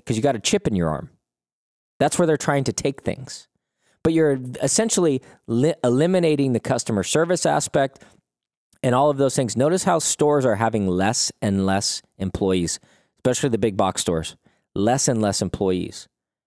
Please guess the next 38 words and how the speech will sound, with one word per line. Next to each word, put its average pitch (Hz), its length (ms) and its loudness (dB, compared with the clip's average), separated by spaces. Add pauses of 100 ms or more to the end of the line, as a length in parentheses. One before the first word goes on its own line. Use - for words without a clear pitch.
(480)
And 127 140 0
they're 127 80 2
doing 151 300 2
that, 143 280 2
oh, 143 320 4
because 131 300 0
of - 80 -2
covid, 127 480 2
oh, 131 300 2
nobody 123 280 2
wants 117 200 -2
to 107 60 -2
work, 107 240 0
which 202 140 0
is 262 80 0
true. 240 240 0 (480)
People 123 180 -2
don't 156 140 2
wanna 180 140 4
work. - 400 -2 (800)
Stockholm 156 440 0
Syndrome, 156 400 0
people 117 320 0
are 110 80 0
stuck 135 280 0
in 135 120 2
it. 127 180 -2
They're 107 280 2 (360)
collecting 143 400 2
their 127 160 2
unemployment 170 640 0
checks 160 420 2
or 107 80 0
just 98 300 -4 (120)
doing 139 320 2
less, 135 380 2
taking 143 400 0
less, 127 480 0